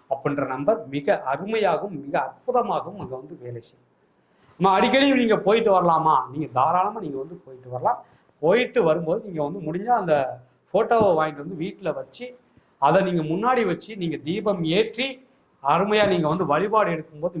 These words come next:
மிக சிறப்பான ஒரு பலன்களை தருவார்கள். அப்ப பேரும் புகழும் வேணும்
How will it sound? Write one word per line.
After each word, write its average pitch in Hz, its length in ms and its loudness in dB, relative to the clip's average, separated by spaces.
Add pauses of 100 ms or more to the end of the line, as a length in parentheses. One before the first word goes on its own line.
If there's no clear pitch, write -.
மிக 156 180 -2 (120)
சிறப்பான 202 440 -2 (120)
ஒரு 156 180 -2
பலன்களை 135 380 -6 (560)
தருவார்கள். 131 520 -2 (600)
அப்ப 185 160 2 (120)
பேரும் 269 420 4
புகழும் 226 340 4 (100)
வேணும் 214 400 0